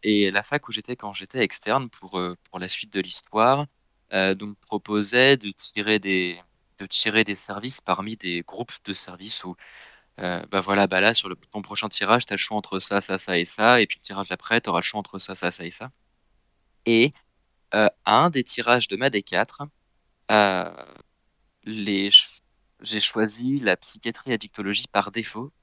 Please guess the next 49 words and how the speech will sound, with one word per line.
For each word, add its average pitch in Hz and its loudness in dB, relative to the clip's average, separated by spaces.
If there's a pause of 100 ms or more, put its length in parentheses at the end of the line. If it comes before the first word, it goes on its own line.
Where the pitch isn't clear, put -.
C'est - -2
pas 151 6
que 147 -2
j'avais 113 2
envie 127 -4
d'aller 123 4
là, 107 2
j'avais 92 -6
un 92 -6
petit - -4
peu - -10
envie 113 -6
d'aller 92 -6
là, 98 2
mais 127 -10
j'avais 95 -8
surtout - -4
pas 120 -4
envie 117 2
d'aller 110 0 (240)
dans 98 -4
les 95 0
autres 127 -2
qui - -16
m'étaient 117 -6
proposés. 95 -8 (920)
Euh, 90 -2
donc 101 -14
à 123 4
nouveau, 120 -2
un 98 -4
petit... 92 -6
même 110 -4
si - 6
j'avais 104 6
envie 110 2
de 104 -20
découvrir 104 -6
la 90 -4
psychiatrie, - -4
j'avais 87 0
pas - -10
encore 95 -6
le 90 -6
temps 95 -8
d'y 90 -12
passer 87 -2
et 107 2
j'étais 90 -6